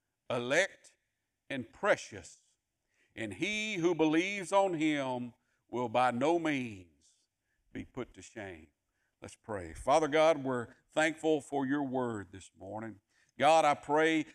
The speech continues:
that you open our minds and open our hearts, Father, to receive from you, Lord. God, I ask, Lord, that you would fill my head with your wisdom and my mouth with your words. Lord,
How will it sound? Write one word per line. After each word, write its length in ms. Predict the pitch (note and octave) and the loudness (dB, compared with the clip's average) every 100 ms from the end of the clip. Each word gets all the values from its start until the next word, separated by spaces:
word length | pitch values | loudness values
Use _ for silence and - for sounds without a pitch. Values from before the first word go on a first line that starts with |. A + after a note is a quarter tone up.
| _ | _
that 200 | C3 B2+ | -6 -4
you 200 | C#3+ C3+ - | -2 0 2
open 340 | E3 D#3+ C#3+ | 2 2 4
our 160 | C3+ C3+ | 4 4
minds 600 | C3+ D3 D#3 D#3 D3+ C#3 | 4 4 6 4 2 -2
and 120 | D3+ | -2
open 380 | D#3+ E3 F3 E3 | 4 4 4 4
our 160 | E3 E3 | 4 2
hearts, 480 | - C#3+ A#2+ - _ | 2 2 2 -2 _
Father, 440 | B2+ C3+ C3+ C#3 C3 _ _ - | 2 4 4 0 -8 _ _ -8
to 80 | |
receive 640 | B2+ B2 - D3+ D#3+ D3+ - | -6 -6 -6 -4 -2 -4 -6
from 260 | B2+ A#2 | -8 -6
you, 200 | A#2 A2 G#2 | -6 -8 -10
Lord. 380 | A2+ A#2+ B2+ A#2 _ _ | -6 -2 -4 -6 _ _
God, 280 | C3 D3+ E3 | 4 6 6
I 140 | C#3+ D3 | 6 4
ask, 280 | D#3+ D3+ | 0 -2
Lord, 280 | C#3+ D#3+ D#3+ | -4 -2 0
that 180 | C3+ A#2+ | -2 -4
you 140 | D3 | -2
would 200 | D#3 C3+ A2+ _ _ | 0 -2 -4 _ _
fill 200 | E3 D3+ | 2 4
my 200 | D3+ D#3+ | 6 6
head 320 | C#3+ E3+ D3+ | 4 -2 0
with 160 | D3+ C3+ | -2 2
your 140 | E3 | 0
wisdom 500 | D#3 F3 D#3+ F3+ E3 | 2 0 0 -4 -2
and 160 | D3 C#3 | 0 4
my 140 | D#3 | 4
mouth 400 | D3+ D#3 E3 D#3+ | 4 4 4 0
with 160 | C#3+ C3 | -6 -4
your 180 | E3+ | -4
words. 460 | D#3 C3+ C3 C3 A2+ | -2 -2 -4 -6 -10
Lord, 300 | C3+ D3+ D3 | -6 -2 -2